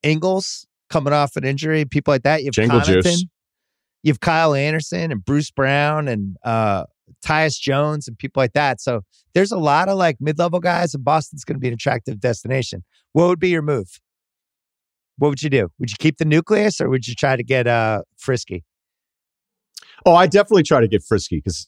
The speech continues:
Speaker 2: you know, I think you need to come back. I, you know, I mean, I know it sounds simple, just be, "Hey,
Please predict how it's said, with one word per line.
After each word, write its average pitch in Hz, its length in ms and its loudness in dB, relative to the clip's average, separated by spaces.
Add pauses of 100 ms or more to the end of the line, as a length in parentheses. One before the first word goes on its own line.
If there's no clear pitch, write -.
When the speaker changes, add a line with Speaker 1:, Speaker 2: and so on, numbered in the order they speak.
Speaker 2:
you 110 60 -4
know, 104 120 2
I 104 60 2
think 123 220 -4
you 127 80 0
need 117 140 2
to 110 60 0
come 120 220 -2
back. 101 280 2 (2000)
I, 90 220 -2
you 104 120 2
know, 67 100 -2
I 67 120 -4
mean, 78 140 0
I 78 40 2
know 82 160 2
it 78 80 0
sounds 76 260 -2
simple, 71 500 -2
just 73 160 -6
be, 71 120 2
"Hey, 90 220 0